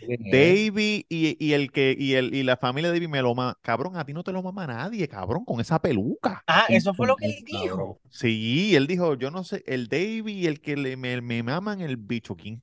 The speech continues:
Speaker 2: carajo te va a mamar el bicho a ti, Tito Peluquín?
Speaker 1: Hecho bueno pa' setearlo, cabrón, y ir con
Speaker 3: Cabrón,
Speaker 1: Davey.
Speaker 3: ¿no viste el video que subió Molusco de una muchacha diciendo,
Speaker 2: Sí,
Speaker 3: "¿Quién,
Speaker 2: sí.
Speaker 3: Davey? ¿Quién es Davey?" ¿Tú conoces? Pues ese
Speaker 2: Ese,
Speaker 3: chamaco,
Speaker 2: es,
Speaker 3: él.
Speaker 2: es ese, es ese.
Speaker 3: El,
Speaker 2: Ah,
Speaker 3: el
Speaker 2: Duri, le estás
Speaker 3: pelú.
Speaker 2: diciendo a Duri.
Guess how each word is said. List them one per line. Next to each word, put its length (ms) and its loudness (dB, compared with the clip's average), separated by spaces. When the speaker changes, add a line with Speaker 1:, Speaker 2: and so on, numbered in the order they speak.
Speaker 2:
carajo 360 -2
te 140 -2
va 100 -4
a 40 -10
mamar 280 -8
el 120 -4
bicho 340 -10
a 100 -6
ti, 180 -6
Tito 280 0
Peluquín? 540 2
Speaker 1:
Hecho 200 -4
bueno 200 0
pa' 100 4
setearlo, 460 4
cabrón, 360 0
y 40 4
ir 160 0
con 260 6
Speaker 3:
Cabrón, 260 10
Speaker 1:
Davey. 0 -
Speaker 3:
¿no 100 8
viste 220 6
el 60 2
video 320 2
que 100 -2
subió 260 -4
Molusco 440 0
de 80 0
una 100 2
muchacha 400 -2
diciendo, 760 -4
Speaker 2:
Sí, 200 4
Speaker 3:
"¿Quién, 200 0
Speaker 2:
sí. 60 -2
Speaker 3:
Davey? 440 6
¿Quién 200 0
es 100 6
Davey?" 320 4
¿Tú 100 -12
conoces? 360 -2
Pues 220 -4
ese 360 -2
Speaker 2:
Ese, 180 2
Speaker 3:
chamaco, 300 2
Speaker 2:
es, 100 2
Speaker 3:
él. 240 6
Speaker 2:
es 20 2
ese, 40 6
es 120 0
ese. 160 6
Speaker 3:
El, 100 -4
Speaker 2:
Ah, 280 6
Speaker 3:
el 40 8
Speaker 2:
Duri, 220 10
le 80 6
estás 140 10
Speaker 3:
pelú. 20 4
Speaker 2:
diciendo 260 6
a 40 6
Duri. 360 2